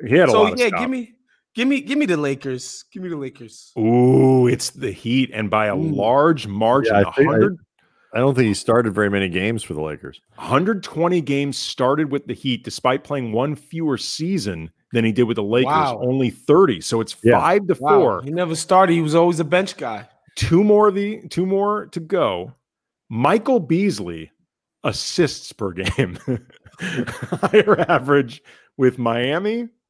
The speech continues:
Speaker 1: or with the Lakers? Waz goes first.
Speaker 2: Man, I'm gonna go
Speaker 3: Let's go.
Speaker 2: Miami. His usage in those early years was such that he had to at least just fall into some assists. Whereas when he became, like, veteran minimum guy,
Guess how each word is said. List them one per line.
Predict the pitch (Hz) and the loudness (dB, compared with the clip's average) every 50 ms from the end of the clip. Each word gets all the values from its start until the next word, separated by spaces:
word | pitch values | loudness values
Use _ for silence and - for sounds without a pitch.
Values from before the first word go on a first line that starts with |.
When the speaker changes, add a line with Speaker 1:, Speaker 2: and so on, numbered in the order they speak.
| _ _ _ _ - - - - | _ _ _ _ -18 -10 -4 -2
Speaker 1:
or | 139 120 123 | 0 0 0
with | 123 135 127 - | 0 -2 -2 -4
the | 139 | -4
Lakers? | 131 135 143 147 143 147 - 98 85 80 - - - - - _ _ _ _ _ _ _ _ 202 | -2 0 0 0 0 -2 -4 -8 -8 -8 -12 -18 -20 -20 -20 _ _ _ _ _ _ _ _ -4
Waz | 113 123 139 143 143 139 113 | 0 2 2 4 2 2 0
goes | 98 117 98 92 - - | -4 -6 -6 -6 -8 -14
first. | - 95 - - - - - _ _ _ _ _ _ _ _ _ _ _ _ _ _ _ _ _ _ _ _ _ _ _ | -16 -18 -18 -18 -18 -20 -20 _ _ _ _ _ _ _ _ _ _ _ _ _ _ _ _ _ _ _ _ _ _ _
Speaker 2:
Man, | - 107 120 123 135 131 127 117 110 104 101 107 _ _ _ _ _ _ - | -18 -14 -12 -12 -10 -10 -12 -12 -14 -16 -20 -20 _ _ _ _ _ _ -4
I'm | - - 254 | -2 0 0
gonna | 330 269 208 | 0 0 2
go | 196 233 | 4 4
Speaker 3:
Let's | 220 196 | 4 4
go. | 196 | 4
Speaker 2:
Miami. | 190 190 190 202 208 202 190 170 147 139 | 4 6 6 6 4 4 2 0 -2 -4
His | 147 160 160 156 165 190 | -4 -4 -6 -4 -2 0
usage | 240 285 294 294 - 277 247 208 185 214 | 2 2 2 0 -2 -4 -4 -4 -4 -4
in | 220 214 | -2 -2
those | 208 202 175 - | -2 -2 -2 -4
early | - 185 190 196 190 185 185 | -4 -4 -2 -2 -2 -4 -6
years | 160 165 180 185 196 196 180 160 | -4 -2 0 0 0 0 -2 -4
was | 180 180 - | -8 -10 -8
such | - - 185 180 170 - - - - - - - _ _ - | -4 -2 -2 -2 -2 -4 -8 -18 -20 -20 -20 -20 _ _ -2
that | 156 170 175 | 0 0 2
he | 190 190 | 2 2
had | 208 233 226 214 - | 4 4 2 2 0
to | 180 175 139 - - _ _ _ _ _ _ _ _ _ _ | -4 -10 -12 -12 -16 _ _ _ _ _ _ _ _ _ _
at | - 165 165 165 | -4 -2 -2 -2
least | 160 180 196 180 143 - | -2 -2 -4 -4 -4 -6
just | 170 139 - | -8 -10 -10
fall | - - - - 185 190 202 196 190 | -12 -8 0 4 6 6 6 6 4
into | 180 - 175 170 | 2 0 -4 -6
some | - 190 175 165 | -6 -6 -6 -8
assists. | 160 156 - 170 165 151 143 - - _ _ - _ _ _ | -8 -10 -8 -8 -8 -8 -8 -12 -18 _ _ -20 _ _ _
Whereas | - 180 208 208 196 160 160 | -2 0 0 0 0 -2 -2
when | 190 196 | -4 -4
he | 214 202 | -2 -4
became, | 185 208 170 - 233 233 233 226 214 | -4 -6 -4 0 2 2 2 2 2
like, | 202 185 160 - | 2 0 0 -2
veteran | 147 135 175 185 190 180 185 180 170 160 | -4 0 2 2 2 2 0 -2 -2 -2
minimum | 170 175 180 180 170 160 147 | -2 -2 -2 -2 -4 -6 -4
guy, | 135 160 151 147 147 139 131 | 0 2 4 4 4 2 0